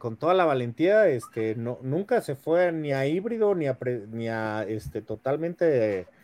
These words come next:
digital, este, ellos siempre que era, vayan a, a, a ver al cine donde se tiene que ver, y, y creo que, eh, eh,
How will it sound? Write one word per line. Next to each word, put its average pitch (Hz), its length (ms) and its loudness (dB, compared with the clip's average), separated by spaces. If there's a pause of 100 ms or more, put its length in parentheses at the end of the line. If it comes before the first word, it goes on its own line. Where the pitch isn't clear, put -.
(260)
digital, 143 600 2
este, 120 320 -2
ellos 160 260 -2
siempre 160 400 -2
que 123 420 0 (440)
era, 123 480 4
vayan 180 580 6
a, 131 300 2
a, 110 720 -2
a 107 40 0
ver 151 200 6
al 180 120 8
cine 175 300 -2
donde 127 240 0
se 123 140 -8
tiene 151 240 -4
que 131 100 -2
ver, 196 160 2
y, 123 320 -2 (640)
y 196 120 2
creo 269 200 6
que, 160 640 8
eh, 160 100 0 (160)
eh, 135 420 -2